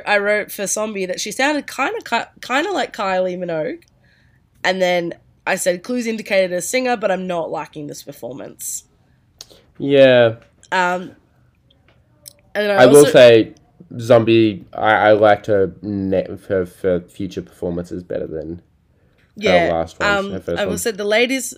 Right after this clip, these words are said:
Speaker 1: the ladies noticed she stands in first position. They did, th-, like, dan-, dancer. She's al-, that, and that she's also in heels. So I
Speaker 2: Right.
Speaker 1: feel like that needs to be a, a tactic for gir-, ladies now on. Stop standing in <laughs> first position.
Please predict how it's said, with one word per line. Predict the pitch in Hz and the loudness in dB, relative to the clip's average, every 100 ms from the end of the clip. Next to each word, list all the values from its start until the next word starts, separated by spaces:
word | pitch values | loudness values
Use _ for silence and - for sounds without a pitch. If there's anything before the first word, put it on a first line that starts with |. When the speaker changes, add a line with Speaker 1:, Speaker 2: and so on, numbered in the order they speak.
| - | -18
Speaker 1:
the | 196 202 | -10 -4
ladies | 214 233 254 208 | -2 -2 -6 -8
noticed | 208 196 - | -10 -8 -10
she | - 196 | -10 -10
stands | 202 190 185 | -4 -4 -4
in | 185 | -14
first | - 170 - | -8 -8 -8
position. | 165 156 - 147 147 | -14 -14 -14 -14 -10
They | 156 | -10
did, | 151 170 - - | -10 -12 -14 -18
th-, | - - | -18 -14
like, | 175 170 _ | -12 -12 _
dan-, | 190 165 - _ | -8 -8 -8 _
dancer. | - 165 156 147 156 - _ _ _ _ _ - | -8 -8 -8 -12 -14 -16 _ _ _ _ _ -18
She's | 165 156 | -14 -12
al-, | - | -8
that, | 170 165 | -8 -6
and | 165 | -8
that | 147 | -10
she's | - 170 | -10 -10
also | 156 151 | -10 -12
in | 156 | -10
heels. | 160 151 143 - _ _ _ | -10 -10 -12 -18 _ _ _
So | - | -4
I | 202 | 0
Speaker 2:
Right. | 185 | 2
Speaker 1:
feel | 254 | 4
like | 262 254 | 2 2
that | 226 220 | 0 0
needs | 214 202 - | -6 -6 -8
to | 220 | -8
be | 202 185 185 180 | -4 -2 -2 -4
a, | 180 175 - | -6 -8 -8
a | 196 175 165 170 _ - | -6 -4 -4 -6 _ -14
tactic | - 214 214 190 165 - _ | -4 -4 -4 -8 -8 -10 _
for | 185 | -12
gir-, | 165 170 175 | -6 -6 -4
ladies | 180 175 170 170 | -6 -6 -8 -8
now | 175 165 170 | -8 -6 -6
on. | 165 160 - | -6 -10 -12
Stop | - - 208 - | -12 -4 -2 -2
standing | - 208 190 180 175 | -6 -4 -4 -4 -6
in | - | -6
<laughs> | 254 254 | 2 6
first | 277 277 | 6 2
position. | 277 220 262 - 208 233 | -8 -6 -8 -10 -10 -12